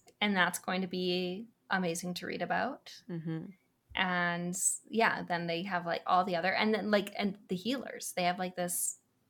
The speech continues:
Speaker 1: army of healers that are coming with them. So we're gonna see so many different, like, types of battle.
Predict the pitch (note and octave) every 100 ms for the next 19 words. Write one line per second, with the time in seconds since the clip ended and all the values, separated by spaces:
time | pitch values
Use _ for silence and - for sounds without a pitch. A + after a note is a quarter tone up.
0 | - E3+ F3+ F#3 G#3 G#3+ A3 C#4 B3+ -
1 | - - F3+ - G3 G3 F#3 - - G#3+
2 | A3+ - - - - _ - - F3+ E3
3 | - G3+ G3+ G3 F#3+ G#3+ G3+ F#3+ F#3 -
4 | - - A3 G#3+ G3 F3+ F#3 F#3+ F3+ F3
5 | F3 _ - - G3+ F3 - F3+ E3+ -
6 | G2+ - - A3+